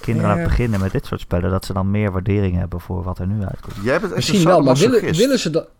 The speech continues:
Speaker 1: Nee,
Speaker 2: Ja,
Speaker 1: helemaal niet.
Speaker 2: nee, maar
Speaker 1: Waarom?
Speaker 2: Erik,
Speaker 1: Wij zijn er
Speaker 3: Kloot.
Speaker 1: toch ook mee opgegroeid? Dat vonden we
Speaker 3: Ja,
Speaker 1: toch fantastisch?
Speaker 3: viezerik.
Speaker 2: Erik,
Speaker 3: Je bent
Speaker 2: willen,
Speaker 3: echt een viezerik.
Speaker 2: willen ze, willen ze dat als hun vriendjes op het schoolplein allemaal met, eh, de nieuwste P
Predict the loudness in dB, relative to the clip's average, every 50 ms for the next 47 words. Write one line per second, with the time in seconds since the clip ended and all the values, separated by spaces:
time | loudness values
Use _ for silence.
0 | _ _ _ _ _ _ _ _ _ _ -20 -20 _ _ -18 -10 -6 -4 -2 0
1 | 0 0 0 0 0 0 -2 -2 -2 -4 -6 -8 -6 -2 0 0 0 2 4 4
2 | 4 4 4 4 2 2 2 2 2 2 2 2 0 0 2 0 -2 -2 -2 -4
3 | -2 0 0 0 0 0 -2 -2 -2 -4 -4 -2 -4 -4 -4 -2 0 0 0 0
4 | 0 0 0 2 2 4 4 2 2 0 0 2 2 2 2 2 0 0 -2 -6
5 | -8 -8 -8 -2 0 2 4 4 4 2 0 -2 -4 -8 -12 -14 -18 -18 -16 -14
6 | -10 -2 0 0 2 2 0 -2 -2 0 0 0 0 -2 -4 -4 -4 -4 -4 -2
7 | -4 -4 -4 -4 -6 -6 -6 -8 -8 -4 -4 -4 -2 0 -2 0 0 0 0 0
8 | 0 0 -2 -2 -2 -2 0 0 0 -2 -2 -2 -2 -2 -4 -4 -6 -8 -8 -6